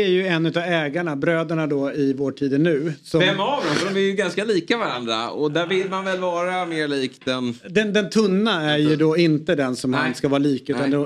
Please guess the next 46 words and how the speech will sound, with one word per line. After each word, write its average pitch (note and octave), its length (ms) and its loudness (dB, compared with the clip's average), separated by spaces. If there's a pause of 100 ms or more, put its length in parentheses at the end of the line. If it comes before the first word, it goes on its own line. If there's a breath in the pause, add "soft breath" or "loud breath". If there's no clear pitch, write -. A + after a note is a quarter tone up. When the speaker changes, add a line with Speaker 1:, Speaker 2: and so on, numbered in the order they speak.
Speaker 1:
kanske C3+ 200 -4
lite C#3+ 180 -2
mer C3+ 100 0
kraftig. - 440 -2
Speaker 2:
Mm. G#3 220 0 (560)
Speaker 1:
Eh, D3+ 100 0 (280)
är C#3 120 2
Speaker 2:
Gustav C3+ 280 0
heter A2 200 -2
han G#2+ 100 0
i A2 40 -2
serien. G2 300 -2
Speaker 1:
Ja, E3 120 2
Gustav D#3 460 -2 (100)
heter C#3 100 -6
Speaker 2:
Mm. B2+ 100 -2
Speaker 1:
han B2 120 -8
i A#2 40 -14
serien. G#2 280 -10 (180)
Speaker 2:
Bra C3 140 -6
serie. A2+ 240 -4
Speaker 1:
Är F3+ 180 0
ju F3 160 4
då E3 160 4
den C#3+ 300 2
som C#3+ 260 -2 (140)
Kristoffer C#3 580 -2
då, C3 300 0
eh, B2 640 -4
de C3 220 0
säger B2+ 280 0
i B2+ 40 -2
podden B2 380 -6 (160)
att - 120 -12
han C3 100 -6
ska C3 100 -12
vara C3 100 -4
lik, D#3+ 300 -2
medan D3 280 2
han C3 200 -2
då B2 140 -4
bollar C3 380 2
upp D3+ 300 -2
att C3+ 140 -8
han C3 140 0
då B2+ 240 -2